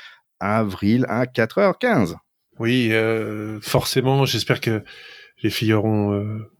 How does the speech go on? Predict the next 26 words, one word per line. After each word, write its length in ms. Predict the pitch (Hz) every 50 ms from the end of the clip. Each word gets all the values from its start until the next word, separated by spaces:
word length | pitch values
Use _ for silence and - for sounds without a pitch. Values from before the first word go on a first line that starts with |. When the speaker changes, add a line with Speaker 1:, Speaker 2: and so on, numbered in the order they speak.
| _ -
Speaker 2:
de 80 | 120
bonnes 260 | 113 104 113 107 101 95
idées, 220 | 104 95 120 123
parce 160 | - 107 -
que 100 | - 120
le 100 | 113 104
vingt-trois 380 | 98 104 101 95 - - 107 101
avril, 220 | 101 101 113 110
il 40 | 101
faut 140 | - - 101
que 60 | -
je 80 | - -
te 80 | 107
l'avoue, 340 | 101 101 101 104 101 113 110
Thierry, 280 | 104 - 107 98 104 95
c'est 160 | - 104 101
mon 160 | 101 101 98
anniversaire. 640 | 98 95 98 98 101 101 90 - - - - 90 - _ _ _ _ _ _ _ _ -
Speaker 1:
Hey ! 600 | 262 285 285 277 254 233 208 170 143 120 - - - -
Speaker 2:
Non. 80 | - - -
Les 180 | - 123 135 127
filles, 280 | - - 160 156 147
si 160 | 143 - 151 139
vous 160 | 135 139 143
nous 200 | 143 139 123 139
écoutez, 540 | 131 - - 113 - - 143 156 156 147